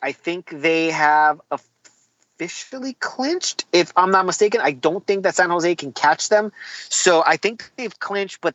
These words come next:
they are hoping to leapfrog the Galaxy. That's the only thing that can, uh, that they can improve on. They can only jump one spot.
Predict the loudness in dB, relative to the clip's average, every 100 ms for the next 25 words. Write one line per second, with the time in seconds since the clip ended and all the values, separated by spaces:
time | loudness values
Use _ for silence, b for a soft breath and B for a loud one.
0 | -2 0 2 2 2 0 0 0 -4 -4
1 | -6 b b b -6 -2 -2 -4 _ _
2 | _ _ 2 2 2 2 4 0 -6 -6
3 | -4 -4 -2 -2 -2 -6 _ _ _ 0
4 | 0 0 0 0 -2 -2 2 4 4 2
5 | 0 _ _ _ _ _ _ -2 2 2
6 | 2 0 -2 -2 2 2 2 2 0 0
7 | 0 0 0 -4 -8 0 2 2 2 4
8 | 4 2